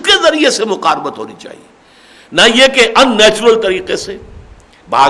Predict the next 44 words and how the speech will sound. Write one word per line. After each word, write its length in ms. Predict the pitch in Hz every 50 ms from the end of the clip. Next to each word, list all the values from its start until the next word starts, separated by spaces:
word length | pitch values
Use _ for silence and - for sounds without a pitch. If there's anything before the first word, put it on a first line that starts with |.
| 139 143
لوگ 200 | 147 143 143 139
جو 100 | 131 127
ہیں 80 | 135
عورتوں 380 | 135 127 135 127 - - 147 139
کو 140 | - 127 117
بھی 180 | 107 110 113 - - - - _ _ _ _ _ -
اگر 220 | 147 151 175 175
وہ 280 | 180 185 185 185 202 240
پشت 160 | - 226 -
کی 100 | 254 262
طرف 260 | 208 233 214 208 -
سے 120 | - 196 185
چاہتے 380 | 190 185 156 156 - - 170
ہیں 100 | 156 156
اپنی 260 | 156 147 - 156 160
خواہش 360 | 143 123 131 139 147 151 147 -
پوری 200 | 135 135 143 147
کرنا، 320 | - 113 98 95 120 -
تو 140 | - - -
یہ 60 | - -
خلاف 280 | - 139 139 160 - 240 240
فطرت 340 | 214 190 - - - 269 -
ہے۔ 80 | 202 - 113 - _ _ _ _ _ _ _ _ _ _ _ _ - - - - _ _ -
ویسے 300 | 139 160 180 - 240 226
یہ 180 | 220 220 220 214
کہ 120 | 214 196 175
آج 420 | 160 175 202 240 294 302 - -
کی 140 | - 262 262
دنیا 400 | 196 190 190 196 202 202 202 190
جس 260 | 175 151 165 160 -
تیزی 540 | - _ - - 294 349 349 311 - 302 320
کے 160 | 320 - 208
ساتھ، 440 | - - - 123 104 80 - - - - - - _ -
آج 220 | - 131 143 -
میں 120 | - 156 139
سوچ 280 | - - 208 - -
رہا 180 | - 120 113 104
تھا 240 | - - 92 98 - - - - - _ _ - - - - - - - -
کہ 80 | 208
یہ 140 | 220 220 226
جو 160 | - - 190
دو 300 | - - - 240 294 294
شہر 300 | - - 208 196 196 226
دنیا 320 | 220 170 190 190 202 208